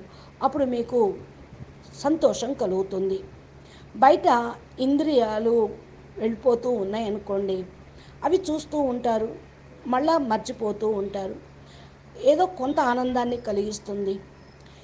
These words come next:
ఇది కూడా మరి ఆనందమయ కోశంలో ప్రవేశించినప్పుడు ఆనంద స్థితి అనేది లభిస్తుంది.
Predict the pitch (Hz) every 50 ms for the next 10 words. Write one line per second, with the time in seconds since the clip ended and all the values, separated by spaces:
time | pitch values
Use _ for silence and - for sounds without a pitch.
0 | - - - - 302 330 403 403 - 269 247 262 262 220 185 - - - - -
1 | 240 240 240 233 233 226 220 220 220 226 - - 233 254 285 330 330 311 262 240
2 | 226 214 214 214 214 214 190 170 - - - 226 254 262 - 233 196 202 208 214
3 | 208 214 - - 208 214 226 262 277 269 - 220 220 208 185 214 196 202 196 196
4 | - 220 226 233 220 180 - - - - - - - - - - - - 240 277
5 | 320 339 311 254 214 226 214 - - - 254 269 - 311 330 - - - 214 208
6 | 196 208 196 226 262 254 208 175 175 190 185 - - 180 180 185 185 -